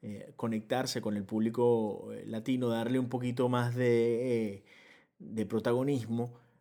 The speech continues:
a una ciudad que es distinta a las otras veintinueve, eh, o a los otros veintinueve equipos, por-, porque no son veintinueve ciudades, porque tenemos dos en Chicago y dos en,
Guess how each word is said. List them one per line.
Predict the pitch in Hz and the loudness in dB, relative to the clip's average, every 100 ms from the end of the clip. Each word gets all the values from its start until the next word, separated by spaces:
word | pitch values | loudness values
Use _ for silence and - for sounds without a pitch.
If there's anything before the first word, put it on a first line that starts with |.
| _ - | _ -4
a | 120 | 0
una | 120 139 147 | 2 2 0
ciudad | - 127 135 | 2 2 2
que | - | -2
es | 123 | -2
distinta | 127 - 170 175 127 110 104 - | -4 -2 0 2 0 0 -2 -4
a | 110 | -8
las | 104 101 | -6 -4
otras | 117 110 120 - 117 | -4 -4 -6 -6 -4
veintinueve, | 120 127 123 135 143 113 98 101 104 - _ _ | -2 -2 -2 0 4 4 2 -2 -8 -20 _ _
eh, | 143 98 92 - | -14 -12 -12 -12
o | 104 | -8
a | |
los | 95 90 | -8 -6
otros | 101 120 | -4 0
veintinueve | 117 101 98 110 | 0 0 -2 0
equipos, | 110 117 98 101 | 0 -2 -4 -8
por-, | 98 92 | -10 -8
porque | 92 92 | -10 -10
no | 90 | -10
son | - | -8
veintinueve | 104 98 95 101 | -6 -6 -6 -8
ciudades, | 101 107 110 | -6 -6 -6
porque | 104 95 | -10 -10
tenemos | 92 92 95 | -8 -10 -8
dos | 92 | -10
en | |
Chicago | 98 95 107 104 | -10 -6 -4 -4
y | |
dos | 101 92 - - - - _ - | -4 -8 -12 -20 -20 -20 _ -8
en, | 101 92 90 87 80 | -6 -4 -4 -8 -12